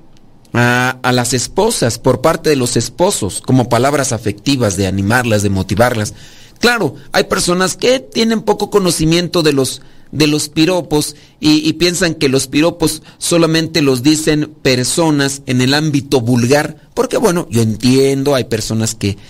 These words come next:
pues tienen un conocimiento muy, pero muy pequeño de esto. Y hablando del piropo, se habla de aquello rojo y ardiente como piedra,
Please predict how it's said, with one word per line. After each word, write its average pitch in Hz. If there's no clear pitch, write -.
pues 247
tienen 190
un 175
conocimiento 147
muy, 151
pero 123
muy 131
pequeño 127
de 127
esto. 120
Y 160
hablando 185
del 143
piropo, 156
se 143
habla 151
de 120
aquello 139
rojo 190
y 139
ardiente 147
como 110
piedra, 143